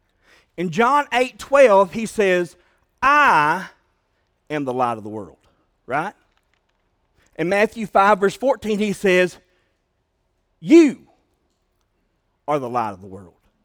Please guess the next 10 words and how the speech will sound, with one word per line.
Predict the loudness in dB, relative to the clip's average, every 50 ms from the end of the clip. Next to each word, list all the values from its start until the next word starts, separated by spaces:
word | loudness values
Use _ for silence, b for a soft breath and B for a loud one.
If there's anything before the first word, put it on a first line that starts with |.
| _ _ _ _ _ _ _ _ _ _ _ _ _ _ _ _ _ _ _ _ _ _ _ _ _ _ _ _ _ _ _ _ _ _ _ _ _ _ _ _ _ _ _ _ _ _ _ _ _
The | 0 0
world | 4 6 8 8 8 8 6 6 4 4 2 0 -2 -10 _ _ _ _ _ _ _ _
has | _ -8 -4 -2 -2 -2 -4 -6
no | -8 -4 0 2 4 4 4 4
light | 4 4 4 4 4 2 2 -2 -6 -10 _ -20 -20 _ _ _ _ _ _ _ _ _ _ _ _ _ _ _ _ _ _ _ _ _ _ _ _ _ _ _ _ _ _ -10
in | -6 -6 -4 -4
it | -4 -6 -6 -10 -18 -20 _ _ _ _ _ _ _ _ _ _ _ _ _ _ _ _ _ _ _
without | 2 2 2 2 -2 _ 0 0 0 0 0 -4
the | -6 -8
church | -6 -10 -4 0 4 4 4 2 0 -6 _ -18 -18 -18